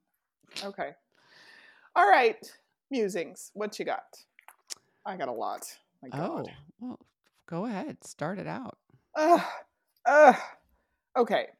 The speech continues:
Speaker 1: Let's talk about Charlotte. Can we talk about Charlotte?
Speaker 2: Ugh, I hate it.
Speaker 1: Okay.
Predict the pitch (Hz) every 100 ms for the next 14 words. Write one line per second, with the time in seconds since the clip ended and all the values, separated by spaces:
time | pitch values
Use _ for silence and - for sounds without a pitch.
0 | _ _ _ _ _ _ 349 370 - 339
1 | 240 170 - 135 - - - 269 294 302
2 | 302 269 269 240 233 - _ _ 180 180
3 | - - - 180 165 147 131 104 - -
4 | _ _ _ - - -